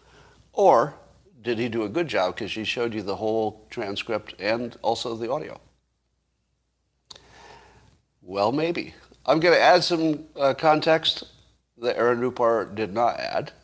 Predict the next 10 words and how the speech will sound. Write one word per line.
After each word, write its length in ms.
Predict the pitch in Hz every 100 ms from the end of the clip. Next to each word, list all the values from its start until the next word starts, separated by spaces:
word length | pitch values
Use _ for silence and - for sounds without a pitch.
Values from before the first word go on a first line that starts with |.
| _
and 160 | 101 101
then 120 | 101
you 200 | 135 185
can 200 | 170 139
judge 520 | 147 131 82 147 - _ _ _ _ _
whether 340 | 101 107 110
there 180 | 95 98
was 120 | 98
context 640 | - 151 143 139 135 -
missing 400 | 165 180 123 135